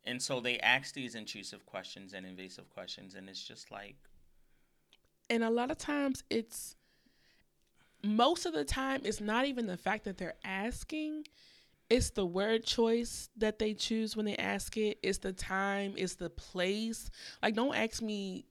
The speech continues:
Speaker 2: don't try to hold me accountable out loud in the middle of church. Don't do that.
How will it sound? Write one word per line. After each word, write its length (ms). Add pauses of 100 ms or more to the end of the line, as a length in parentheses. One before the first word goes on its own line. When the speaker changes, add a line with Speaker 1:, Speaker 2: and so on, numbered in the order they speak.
(180)
Speaker 2:
don't 380
try 200
to 100
hold 240
me 100
accountable 640
out 220
loud 500 (100)
in 140
the 100
middle 280
of 640
church. 580 (1120)
Don't 200
do 100
that. 260